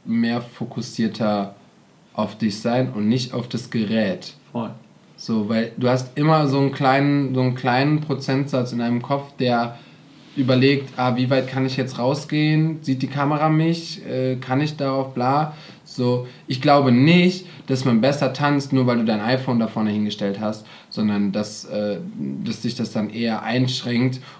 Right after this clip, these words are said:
Speaker 1: und nicht das wahrnimmt, was um dich herum passiert. Denn wenn du den Fokus auf Tänzer nehmen würdest,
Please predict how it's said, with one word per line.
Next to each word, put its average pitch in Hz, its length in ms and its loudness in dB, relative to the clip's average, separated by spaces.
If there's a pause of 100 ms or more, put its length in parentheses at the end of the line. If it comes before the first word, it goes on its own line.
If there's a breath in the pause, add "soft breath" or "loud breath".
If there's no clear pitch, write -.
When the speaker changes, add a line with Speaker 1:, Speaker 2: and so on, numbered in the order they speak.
Speaker 1:
und 113 180 4
nicht 139 320 2
das 139 220 -4
wahrnimmt, 127 420 4
was 117 180 -2
um 127 160 2
dich - 140 -2
herum 120 240 2
passiert. 110 480 -2
Denn 147 440 2 (440 loud breath)
wenn 113 140 6
du 113 80 6
den 110 180 4
Fokus 139 840 4 (300 loud breath)
auf 113 240 -2
Tänzer 160 420 4
nehmen 131 440 4
würdest, 147 560 2